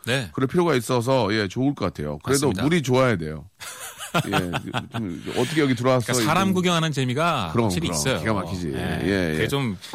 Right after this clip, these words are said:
Speaker 1: 기분 전환이 확 되죠.
Speaker 2: 맞습니다. 자, 그 저도 디제잉을 할 줄 아는데 나중에 저도 이제 한번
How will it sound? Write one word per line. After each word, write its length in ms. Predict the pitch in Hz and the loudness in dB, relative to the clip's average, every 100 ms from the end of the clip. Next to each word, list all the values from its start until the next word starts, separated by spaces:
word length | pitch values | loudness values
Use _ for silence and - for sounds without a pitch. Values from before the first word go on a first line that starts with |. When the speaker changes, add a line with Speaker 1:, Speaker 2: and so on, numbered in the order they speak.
| - | -4
Speaker 1:
기분 200 | 113 127 | 0 2
전환이 220 | 101 123 | 2 0
확 160 | - | -4
되죠. 320 | - 131 78 - | -4 -6 -6 -2
Speaker 2:
맞습니다. 720 | 98 110 - 117 92 80 80 - - - - | 0 0 0 -2 0 -2 -4 -6 -14 -14 -10
자, 200 | - 180 | 2 2
그 280 | 170 190 165 - - - _ _ - | 4 4 2 -2 -14 -20 _ _ -4
저도 360 | 160 185 208 170 - | 2 4 4 0 -4
디제잉을 460 | 139 165 196 190 190 | -6 2 4 4 2
할 100 | 208 | 0
줄 100 | 196 | 0
아는데 280 | 151 131 147 | 0 0 0
나중에 340 | 139 185 220 | -2 -2 -2
저도 240 | 170 170 175 | 0 0 0
이제 120 | 160 | 0
한번 340 | 160 156 135 | 0 0 -2